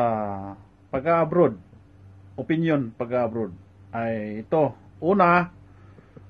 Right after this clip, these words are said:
suriin maigi ang agency, accreditation ng agency.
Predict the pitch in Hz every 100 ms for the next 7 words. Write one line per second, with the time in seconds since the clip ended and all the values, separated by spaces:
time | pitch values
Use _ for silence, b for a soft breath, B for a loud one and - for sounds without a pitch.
0 | - - - 160 180 220 247 226 202 226
1 | 208 220 190 190 180 170 160 180 208 190
2 | 180 196 131 104 - - - - - -
3 | - - - - - 160 147 175 175 190
4 | 160 139 147 135 143 113